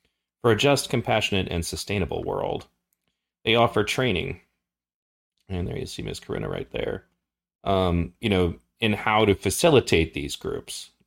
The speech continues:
you know, for the purposes of teenagers supposedly talking and telling the truth, et cetera, et cetera. But as I mentioned previously in the other video,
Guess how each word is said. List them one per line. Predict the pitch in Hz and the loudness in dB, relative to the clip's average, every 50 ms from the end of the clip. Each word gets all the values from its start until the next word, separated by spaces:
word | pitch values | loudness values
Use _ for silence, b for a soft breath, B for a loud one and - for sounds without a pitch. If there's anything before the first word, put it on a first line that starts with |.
| _ _ | _ _
you | - - 104 95 | -12 -8 -6 -6
know, | 85 | -6
for | - - - 90 | -6 -8 -8 -10
the | - | -6
purposes | - 95 90 - - 87 - - 90 82 78 | -4 -4 -2 -2 -2 -2 -2 -2 -4 -4 -4
of | 80 82 - - | -6 -8 -8 -8
teenagers | - 92 90 90 82 80 76 - 80 78 - - - - _ | -6 -4 -4 -2 -4 -4 -4 -6 -8 -8 -10 -12 -14 -18 _
supposedly | - - - - 82 82 82 85 87 90 | -20 -20 -14 -10 -10 -8 -6 -4 -4 -6
talking | - - - - - - - - 85 | -6 -8 -8 -8 -8 -8 -8 -8 -8
and | - - | -10 -10
telling | - - - - 82 | -8 -8 -8 -8 -8
the | 82 85 | -8 -10
truth, | - - - 80 87 90 - - _ _ _ _ _ _ _ _ _ _ | -10 -10 -8 -8 -8 -10 -12 -16 _ _ _ _ _ _ _ _ _ _
et | - - - | -8 -8 -4
cetera, | - - - - - - - | -2 0 2 2 2 2 2
et | - 98 - | 0 -2 -2
cetera. | - - 117 113 - 57 60 - 117 - _ _ _ _ _ _ _ _ _ | -2 0 0 2 2 2 0 0 -2 -6 _ _ _ _ _ _ _ _ _
But | 120 127 - | 2 4 4
as | 151 156 151 160 | 4 4 4 4
I | |
mentioned | 147 151 151 143 - 147 127 127 123 | 4 4 2 4 4 4 4 4 2
previously | - - 160 147 135 120 110 101 - - 117 107 110 113 110 | 2 -2 0 2 4 4 4 2 2 0 0 2 2 2 0
in | - - - - 110 | -2 -2 -4 -4 -2
the | 110 110 113 | -2 0 0
other | 120 117 107 | 2 4 4
video, | 98 98 95 95 92 92 90 90 90 90 92 92 92 | 6 6 6 6 6 6 4 4 4 4 2 0 -2